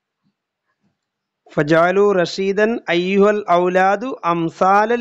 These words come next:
लिअनफुसिकुम, ऐसा है। फजअलू रशीदन अय्युहल औलादु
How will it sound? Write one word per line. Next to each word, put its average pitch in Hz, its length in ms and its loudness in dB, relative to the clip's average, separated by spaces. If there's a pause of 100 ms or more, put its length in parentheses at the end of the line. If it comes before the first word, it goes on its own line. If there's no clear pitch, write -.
लिअनफुसिकुम, 202 1000 -4 (840)
ऐसा 143 260 0
है। - 200 -8 (460)
फजअलू 202 520 0
रशीदन 214 640 -2
अय्युहल 214 540 2
औलादु 208 520 0